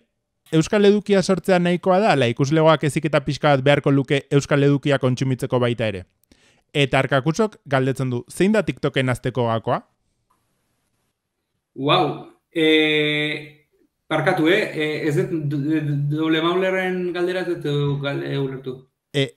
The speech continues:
Speaker 1: euskal edukia sortzea nahikoa da, ala ikuslegoak heziketa pixka bat beharko luke euskal edukia kontsumitzeko baita ere. Alegia, euskal edukia sortze hutsarekin ja egin dugu gure misioa, edo, eh, pentsatzen dut, eh, euskal sortzaileak ezagutarazi, baino baita ere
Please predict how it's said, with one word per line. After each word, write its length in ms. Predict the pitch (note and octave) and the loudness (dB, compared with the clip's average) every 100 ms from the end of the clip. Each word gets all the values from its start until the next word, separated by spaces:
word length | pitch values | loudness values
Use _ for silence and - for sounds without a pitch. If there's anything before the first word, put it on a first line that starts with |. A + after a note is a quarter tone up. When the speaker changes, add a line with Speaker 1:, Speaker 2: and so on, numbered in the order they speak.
| _ | _
Speaker 1:
euskal 400 | D#3+ D#3+ G#3+ G#3 | 2 2 0 2
edukia 440 | F3+ F#3 F3+ F#3+ E3+ | 2 0 0 0 2
sortzea 340 | F#3 - F#3 | 0 2 0
nahikoa 380 | F3 E3+ E3+ F3 | 0 0 2 4
da, 120 | G3 F3 | 2 0
ala 200 | C#3 C3 | -2 0
ikuslegoak 680 | B2+ C#3 C#3 D#3+ D#3 D#3+ D3+ _ | 0 0 0 2 4 4 2 _
heziketa 420 | D3+ C3 D#3+ D#3+ C#3+ | -4 -2 -2 0 0
pixka 300 | C#3 - C#3+ | -2 0 0
bat 80 | C3+ | 2
beharko 280 | C3+ C3 C#3 | 2 2 2
luke 260 | C3 C#3 C3 | 2 0 0
euskal 320 | C3 - C3+ | 0 2 2
edukia 280 | C3 B2+ C3 | 2 2 0
kontsumitzeko 600 | B2+ B2 C3 B2 C3+ B2+ | 0 0 -2 -4 -2 -2
baita 280 | A#2 A#2 A2 | -2 -2 -4
ere. 180 | G2+ F2+ _ | -8 -12 _
Alegia, 500 | C3 C3+ C3+ C3 G#2+ F#2 _ _ _ _ _ _ | -2 -2 -2 -4 -6 -10 _ _ _ _ _ _
euskal 340 | D3+ D3+ F#3+ F3+ | 0 0 4 6
edukia 360 | F#3 F#3+ F#3 | 4 4 0
sortze 320 | E3+ F#3 F3 F#3 | 0 0 0 0
hutsarekin 760 | F3+ F#3 E3+ E3+ F3 E3+ E3+ - C#3+ | 0 0 0 -2 0 0 -2 -8 -2
ja 220 | D3+ D3+ - | 0 0 -2
egin 280 | D#3+ D#3 D#3+ | -4 -2 -2
dugu 220 | D#3 D#3+ | -2 -2
gure 240 | D#3 D#3 D#3 | -4 -2 -2
misioa, 500 | D3+ C#3+ D#3+ F#3 D#3+ | -4 -6 -2 -2 -2
edo, 720 | - C3 B2 B2 A#2+ A#2+ A#2 A2+ _ _ _ _ _ - | -4 -4 -2 -2 -2 -2 -4 -8 _ _ _ _ _ -12
eh, 120 | C#3 | -12
pentsatzen 500 | - B2+ B2+ C3+ D#3 | -6 -4 -2 -4 0
dut, 180 | D#3+ D3+ | 0 -2
eh, 360 | C#3+ C3+ C3 C3 | -2 0 0 0
euskal 500 | B2+ - C#3+ C#3+ C#3 | -2 -2 0 0 -2
sortzaileak 520 | - C3 C#3 C#3 C3 | -2 0 0 0 0
ezagutarazi, 760 | C3+ D3+ D3 D3 C#3+ C#3 C3 F#3+ | 0 2 2 2 0 0 0 0
baino 240 | D3+ C3 | 0 0
baita 280 | A#2+ B2 B2+ | 0 -2 -2
ere 260 | C3+ D#3 | 0 0